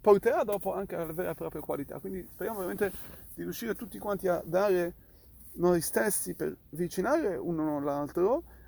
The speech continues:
anche se sembra qualcosa di banale, perché poi dopo dalla quali-,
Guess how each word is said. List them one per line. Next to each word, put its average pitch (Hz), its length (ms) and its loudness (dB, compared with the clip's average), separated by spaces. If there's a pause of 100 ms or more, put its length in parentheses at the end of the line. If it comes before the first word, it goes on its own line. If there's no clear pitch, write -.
anche 202 220 -2
se 196 80 -6
sembra 214 260 -4
qualcosa 180 320 -4
di 180 100 -4
banale, 208 360 -2
perché 180 240 0
poi 220 220 2
dopo 196 260 -4
dalla 226 300 -4
quali-, 208 360 -2